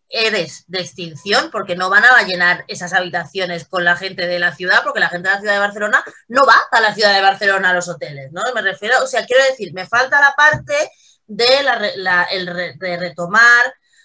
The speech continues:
pues lo que tú dices es totalmente contradictorio, ¿no? Te puedes mover por la provincia, pero no te puedes cambiar de provincia. Entonces, si yo quiero pasar un fin,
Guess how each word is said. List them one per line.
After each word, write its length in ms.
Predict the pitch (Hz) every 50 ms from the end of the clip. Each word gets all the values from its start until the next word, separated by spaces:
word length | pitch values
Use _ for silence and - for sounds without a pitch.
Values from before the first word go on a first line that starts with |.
| _ _
pues 160 | - 233 226
lo 120 | 226 220 208
que 80 | 196
tú 100 | 180 254
dices 220 | 302 330 320 262 220
es 120 | 220 -
totalmente 340 | 277 269 277 277 269 262 254
contradictorio, 600 | 233 214 202 190 185 180 180 - 262 269 233 220
¿no? 80 | 233 254
Te 100 | 247 226
puedes 160 | 240 254 262
mover 240 | 277 277 285 277 269
por 140 | 269 262 262
la 100 | 254 254
provincia, 560 | 262 262 262 302 302 311 302 - 320 330 349 381 480 - _ _ _ _ _ _ _ _ _ _ _
pero 160 | 233 233 233
no 80 | 240 240
te 80 | 247
puedes 180 | 262 262 262 262
cambiar 240 | 262 247 240 240 233
de 80 | 240
provincia. 400 | 233 226 240 269 302 - - 226
Entonces, 240 | 202 202 220 220 208
si 100 | 202 196
yo 120 | 208 220 214
quiero 180 | 262 269 262
pasar 240 | 254 254 247 247 240
un 60 | 240 240
fin, 120 | 254